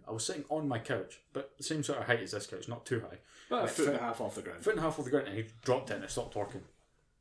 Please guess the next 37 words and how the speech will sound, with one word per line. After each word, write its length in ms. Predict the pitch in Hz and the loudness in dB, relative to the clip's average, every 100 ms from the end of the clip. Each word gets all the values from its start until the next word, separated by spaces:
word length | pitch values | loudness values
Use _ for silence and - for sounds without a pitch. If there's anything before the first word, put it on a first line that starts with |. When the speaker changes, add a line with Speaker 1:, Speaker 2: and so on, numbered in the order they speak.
| - - | -14 -10
Speaker 1:
It's 160 | 110 - | -4 0
like 120 | 123 | 2
early 260 | 160 180 151 | 4 6 6
Wii 200 | 123 170 | 6 6
remotes. 400 | 120 98 - - - _ _ | 4 0 -6 -12 -20 _ _
My, 400 | 113 135 123 113 - - - - - - | 0 2 2 -2 -4 -18 -20 -20 -20 -6
I 100 | 123 | 2
went 200 | 127 143 | 6 6
through 460 | 143 - 123 113 110 | 4 0 2 2 0
four 400 | - - 147 135 | -2 6 8 8
Wii 60 | 127 | 8
Speaker 2:
I 20 | |
mean, 160 | 147 139 | 8 8
you 80 | |
Speaker 1:
remotes. 40 | 113 | 6
Speaker 2:
said 220 | 202 180 | 6 6
a 60 | 120 | 6
week, 360 | 131 123 - - | 4 0 -2 -4
but 100 | 104 | -2
they 60 | |
went 260 | 110 135 143 | 4 4 4
through 160 | 139 117 | 2 2
a 20 | |
lot 160 | 120 90 | 2 0
of 60 | |
T 160 | - 117 | -4 -4
Vs. 340 | 107 95 - | -4 -6 -4
Speaker 1:
They 160 | 117 123 | 2 4
went 140 | 156 | 4
through 100 | 117 | 2
a 80 | 104 | 2
lot 100 | 127 | 0
of 60 | - | -2
T 100 | 101 | -2
Vs, 180 | 101 92 | -2 -4
but 280 | 240 - - | -6 -8 -4
my 380 | 117 123 117 | 2 4 4